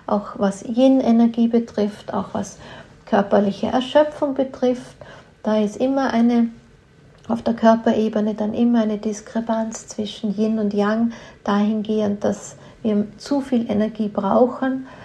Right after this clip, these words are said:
verbrauchen in unserem Alltag, zu sehr im Yang ansetzen, anstatt als dass das Yin eigentlich geben kann, warum auch immer. Mm, es gibt ja unterschiedliche Gründe, warum ein Yin-Level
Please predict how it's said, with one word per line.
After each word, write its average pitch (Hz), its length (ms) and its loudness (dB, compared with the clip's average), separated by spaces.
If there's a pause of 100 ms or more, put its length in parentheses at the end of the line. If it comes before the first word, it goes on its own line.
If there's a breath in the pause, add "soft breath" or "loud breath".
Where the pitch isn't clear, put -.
(160 loud breath)
verbrauchen 220 720 2
in 240 120 0
unserem 226 400 -2
Alltag, 208 640 -4
zu 254 200 -2
sehr 214 280 -2
im 208 100 0
Yang 196 340 -2
ansetzen, 214 680 -6
anstatt 196 420 -6 (580 loud breath)
als 208 280 -2
dass 202 240 -2
das - 280 -8
Yin 226 440 8 (140)
eigentlich 196 600 -4
geben 302 360 0
kann, 262 340 -2 (380 loud breath)
warum 208 340 2
auch 196 260 -6
immer. 269 340 0 (540 loud breath)
Mm, 226 440 -2 (280)
es - 300 -10
gibt - 260 -6
ja 214 100 2
unterschiedliche 240 720 -2
Gründe, 220 400 -4
warum 208 440 -2 (400 loud breath)
ein 208 200 2
Yin-Level 208 800 2